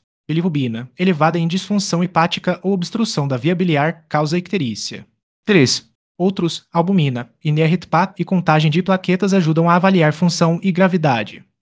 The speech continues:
Tratamento e prevenção. O tratamento da hepatomegalia depende da causa. Um, hepatites virais, terapias antivirais específicas.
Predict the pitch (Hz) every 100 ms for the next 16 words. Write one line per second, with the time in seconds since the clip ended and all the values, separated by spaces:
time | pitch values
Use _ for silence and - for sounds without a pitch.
0 | - 208 233 170 175 185 165 165 170 180
1 | 175 190 190 180 196 147 151 165 160 196
2 | 196 185 175 170 170 160 156 135 123 156
3 | 160 143 120 113 120 - 123 110 - _
4 | _ - 202 233 220 190 190 143 160 131
5 | 117 - _ 190 214 208 170 151 147 175
6 | 156 135 151 - 214 - 123 - - 104
7 | -